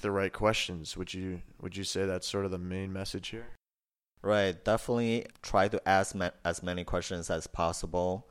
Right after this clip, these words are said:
Speaker 2: Don't always go off on the cheapest option. There are tons of inspection companies out there, uh, more reputable.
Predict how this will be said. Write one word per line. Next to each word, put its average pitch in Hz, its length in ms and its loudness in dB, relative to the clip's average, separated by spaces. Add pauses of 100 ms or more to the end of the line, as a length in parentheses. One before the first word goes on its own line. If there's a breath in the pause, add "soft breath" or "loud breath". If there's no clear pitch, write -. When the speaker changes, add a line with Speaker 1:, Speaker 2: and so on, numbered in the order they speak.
(220 loud breath)
Speaker 2:
Don't 87 340 -2
always 85 440 2
go 85 160 0
off 80 260 0
on 80 320 -2
the 78 200 -2
cheapest 82 500 -6
option. 85 680 -2 (480 soft breath)
There 85 160 0
are 80 120 0
tons 90 500 -4
of 82 140 -2 (280)
inspection 82 1080 -6
companies 85 560 -6
out 82 240 0
there, 82 480 -4
uh, 78 360 -4
more 78 340 -6
reputable. 87 760 -2